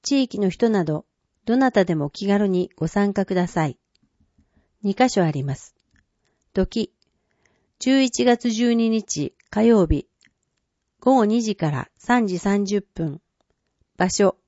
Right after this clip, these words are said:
シャトークワナ、内堀百二十四。十一月二十一日木曜、午後一時三十分から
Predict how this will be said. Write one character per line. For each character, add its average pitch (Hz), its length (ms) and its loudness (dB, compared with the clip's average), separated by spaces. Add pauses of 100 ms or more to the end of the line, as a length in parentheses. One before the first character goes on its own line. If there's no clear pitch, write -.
(400)
シ - 140 -4
ャ 190 80 0
ト 269 200 6
ー 269 60 0
ク 254 120 -2
ワ 190 140 2
ナ、 156 200 -4 (640)
内 208 240 -4
堀 202 360 0
百 208 280 -4
二 240 160 0
十 165 220 0
四。 156 280 -2 (1500)
十 269 240 2
一 262 220 -2
月 247 240 0
二 247 140 0
十 202 140 0
一 165 260 -2
日 175 520 -4
木 196 320 -4
曜、 190 320 0 (800)
午 247 160 0
後 196 140 2
一 214 240 -4
時 208 120 -2
三 214 240 0
十 220 160 -4
分 165 300 -4
か 147 120 -6
ら 139 220 -6